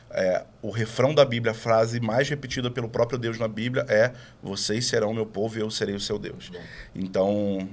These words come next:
Speaker 1: é como um desejo central, né? O refrão, cê, as estrofes se constrói, mas o refrão é a, uma mensagem central, né?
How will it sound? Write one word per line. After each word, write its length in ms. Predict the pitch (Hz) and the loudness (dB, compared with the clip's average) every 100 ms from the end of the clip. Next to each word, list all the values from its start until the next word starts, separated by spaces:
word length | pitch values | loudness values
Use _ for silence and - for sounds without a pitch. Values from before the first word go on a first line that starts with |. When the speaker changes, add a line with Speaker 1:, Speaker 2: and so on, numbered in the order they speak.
| - | -6
Speaker 1:
é 300 | 92 90 92 - | -2 0 -2 -4
como 240 | 107 104 | -2 0
um 80 | 110 | 0
desejo 600 | 107 104 101 113 135 131 | 0 -2 0 2 0 0
central, 680 | 123 - 135 139 123 110 107 | -2 2 2 2 6 8 8
né? 80 | 101 | 4
O 60 | |
refrão, 560 | 98 101 - 104 117 139 - - - | -2 -6 -2 0 2 0 -2 -10 -2
cê, 280 | - 101 - - | 2 2 2 -4
as 160 | 107 104 | -2 0
estrofes 560 | - - 113 123 123 | 0 8 8 8 4
se 100 | 127 | 0
constrói, 640 | 127 120 113 - 110 120 | 0 -2 -2 0 6 6
mas 240 | 139 131 127 | 8 4 4
o 20 | |
refrão 640 | 127 117 - 113 113 143 - | 2 0 0 2 4 2 2
é 80 | 120 | 2
a, 60 | |
uma 300 | 127 123 123 | 2 2 0
mensagem 520 | 127 123 123 120 127 123 | 2 0 2 2 2 2
central, 560 | 127 120 113 107 98 | 0 -2 0 2 2
né? 160 | 104 | 0